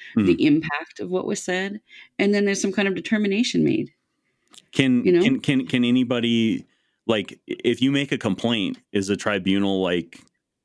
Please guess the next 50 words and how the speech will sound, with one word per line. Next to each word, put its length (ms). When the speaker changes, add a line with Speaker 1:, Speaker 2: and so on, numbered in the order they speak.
Speaker 1:
mandatory? 640
Like, 160
how 120
do 80
they 100
determine? 680
Speaker 2:
Um, 600
well, 260
they 160
review 460
whatever 380
your 160
case 360
is. 220
And, 200
I 40
Speaker 1:
Hmm. 60
Speaker 2:
mean, 140
it 140
can 140
be 120
anything. 280
Like, 100
I 40
Speaker 1:
What's 40
Speaker 2:
have 100
a 40
Speaker 1:
the 120
Speaker 2:
friend 160
who, 60
Speaker 1:
evidence? 280
Speaker 2:
who, 240
Speaker 1:
Like 100
Speaker 2:
a 60
f-, 80
no, 120
a 60
friend 260
of 80
mine, 440
um, 540
um, 400
won 500
her 220
human 300
rights 240
tribunal 400
because 540
a 100
landlord 680